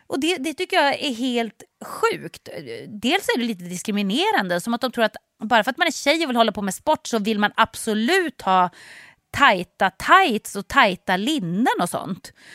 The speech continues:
Alltså, det f-, känns som att det finns ingen, eh, ingen spridning i... Alla ska se likadana ut oavsett vad man ska hålla på med för sport. Det är som att all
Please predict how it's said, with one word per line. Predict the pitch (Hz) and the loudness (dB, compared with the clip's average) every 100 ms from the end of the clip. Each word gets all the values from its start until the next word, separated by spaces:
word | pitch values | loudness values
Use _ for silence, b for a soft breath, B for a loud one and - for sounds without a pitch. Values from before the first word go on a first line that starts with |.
| B | B
Alltså, | - 262 262 | -2 0 0
det | 226 277 | 0 -2
f-, | - - | -2 -8
känns | - 294 | 2 2
som | 254 | 4
att | 262 | 0
det | 269 | 0
finns | 262 262 277 | 0 0 2
ingen, | 247 233 226 226 | 2 2 2 4
eh, | 226 226 208 B B B B B B B B B B _ _ | 4 4 0 B B B B B B B B B B _ _
ingen | - 320 262 226 | -4 2 4 4
spridning | 220 - - 262 381 277 226 214 302 381 311 | 2 -2 -2 2 4 4 4 4 4 2 2
i... | 233 220 220 214 202 | 0 2 0 -2 2
Alla | 294 302 247 294 | 4 6 4 2
ska | 359 | 2
se | - 269 | 2 2
likadana | 269 254 - 214 269 359 339 196 | 2 0 0 2 4 4 4 2
ut | 180 | 2
oavsett | 208 233 196 247 - | 2 2 2 0 4
vad | 220 202 | 4 4
man | 202 | 0
ska | - | 0
hålla | 196 202 196 | 2 2 2
på | - 180 | 0 -2
med | 185 | -2
för | 214 | -2
sport. | - - 269 - | -2 2 2 2
Det | 269 | -2
är | |
som | 254 | 0
att | 277 - | -2 4
all | 285 320 320 311 | 6 6 4 -8